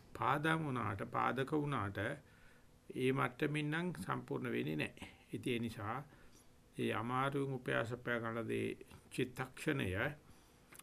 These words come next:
සම්පත්තියක් බවට පත් කරගන්න ඊට පස්සෙත් වැඩ කොටසක් තියෙනවා. ඉතින් ඒ වැඩ කොටසට සරුවචනාංශේ අනුග්‍රහ, එහෙම නැත්නම් ඒකට අවශ්‍ය පහසුකම් සලසලා දීමේ කටයුත්තට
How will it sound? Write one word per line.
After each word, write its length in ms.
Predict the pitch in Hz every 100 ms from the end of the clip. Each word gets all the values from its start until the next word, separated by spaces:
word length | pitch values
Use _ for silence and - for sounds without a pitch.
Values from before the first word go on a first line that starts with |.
| -
සම්පත්තියක් 640 | - - 139 170 160 165 -
බවට 300 | 139 127 117
පත් 180 | 117 -
කරගන්න 440 | - 127 135 143
ඊට 200 | 160 131
පස්සෙත් 440 | 131 120 - 156 160
වැඩ 220 | - 117 117
කොටසක් 380 | 107 - 98 -
තියෙනවා. 320 | - 98 - - - - - - -
ඉතින් 200 | 143 135
ඒ 180 | 123 143
වැඩ 220 | 131 120 127
කොටසට 460 | 131 123 127 123 139 143 - 107 - -
සරුවචනාංශේ 960 | - 127 123 123 120 117 117 107 151 -
අනුග්‍රහ, 560 | 113 135 143 139 113 131 - - - - - - - -
එහෙම 200 | - 117
නැත්නම් 480 | 113 110 - 120 113
ඒකට 300 | 113 120 113 117 110 - - -
අවශ්‍ය 460 | - 123 120 156 131 123 - - - - - - -
පහසුකම් 500 | - 107 143 - 156
සලසලා 500 | 147 131 131 131 131
දීමේ 340 | 120 123 120 120
කටයුත්තට 720 | 113 110 120 123 120 135